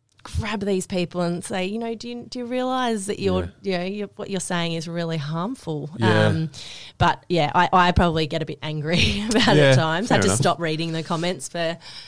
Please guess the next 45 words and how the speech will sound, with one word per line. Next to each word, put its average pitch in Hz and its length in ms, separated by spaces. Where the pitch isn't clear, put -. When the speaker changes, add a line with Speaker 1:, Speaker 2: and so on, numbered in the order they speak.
Speaker 1:
good 139 160
Speaker 2:
enough. - 60
Speaker 1:
reason. 220 400
Yeah. 180 160
Speaker 2:
Especially 160 440
the, 113 260
the 107 120
last 98 280
few 101 140
years 95 420
ne-, 104 300
with 104 400
young 90 220
kids 107 260
as 85 120
well. 104 240
You, 85 120
you're 95 280
a, 95 80
you're, 95 240
you're 98 160
a - 20
family 101 440
now. 90 180
There's 92 340
young 101 240
kids 101 220
involved, 95 420
and 92 100
while 92 200
they're 101 100
not 107 300
directly, 90 580
um, 85 440
in 107 120
the 87 60
spotlight 85 440
or 82 140
getting 87 220
attacked, 87 360
if, - 200
if 92 120
someone 95 380
says 90 240
something 85 440